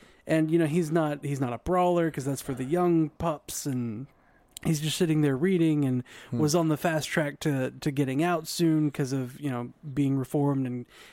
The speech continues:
Speaker 1: and, uh, good behavior and all that. So, like, at what point does it turn from being, like,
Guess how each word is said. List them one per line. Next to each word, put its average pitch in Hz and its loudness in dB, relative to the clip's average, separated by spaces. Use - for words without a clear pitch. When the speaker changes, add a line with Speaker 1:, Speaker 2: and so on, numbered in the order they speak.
Speaker 1:
and, 131 0
uh, 117 -4
good 131 0
behavior 156 2
and 135 2
all 131 0
that. 127 -2
So, 214 2
like, 170 2
at 190 2
what 220 4
point 180 2
does 170 2
it 147 -2
turn 160 2
from 143 2
being, 139 2
like, 131 -2